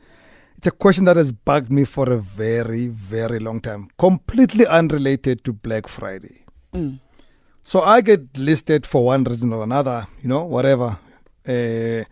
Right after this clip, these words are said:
Speaker 1: stupidity of youth. I'm not talking about myself. Uh, youth and me can be used in the same line.
Speaker 2: Mm.
Speaker 1: Uh, <laughs> but, you know, you buy a car, you don't take insurance, things go wrong, you get into an accident, uh, you still owe the bank.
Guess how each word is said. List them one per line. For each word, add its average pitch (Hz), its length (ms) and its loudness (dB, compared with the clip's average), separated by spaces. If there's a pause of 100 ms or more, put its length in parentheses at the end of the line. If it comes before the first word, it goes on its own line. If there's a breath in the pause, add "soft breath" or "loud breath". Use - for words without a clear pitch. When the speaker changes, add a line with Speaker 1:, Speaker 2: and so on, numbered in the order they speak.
(140)
Speaker 1:
stupidity 143 520 -2
of 120 160 -2
youth. 135 220 -2
I'm 101 100 -8
not 117 120 -2
talking 110 120 -2
about 101 200 -8
myself. 101 540 -8
Uh, - 200 -20 (260)
youth 123 300 -2
and 104 160 -4
me 107 160 -6
can 107 220 -10
be 104 100 -12
used 104 180 -12
in 104 80 -8
the 101 80 -12
same 147 280 0
line. 104 280 -6 (540 soft breath)
Speaker 2:
Mm. 151 100 -4
Speaker 1:
Uh, 131 720 0 (400 loud breath)
<laughs> - 340 -20
but, 139 300 0
you 147 60 -2
know, 143 260 4
you 135 160 4
buy 139 280 4
a 139 100 4
car, 151 320 4
you 147 80 4
don't 139 200 2
take 127 200 0
insurance, 165 560 4
things 151 300 0
go 135 200 2
wrong, 160 400 6
you 131 360 0 (360 soft breath)
get 131 160 -2
into 120 200 -2
an 113 120 -4
accident, 160 640 4 (1040 soft breath)
uh, 110 880 -8
you 120 100 -8
still 135 260 -6
owe 117 120 -6
the 104 100 -10
bank. 123 340 0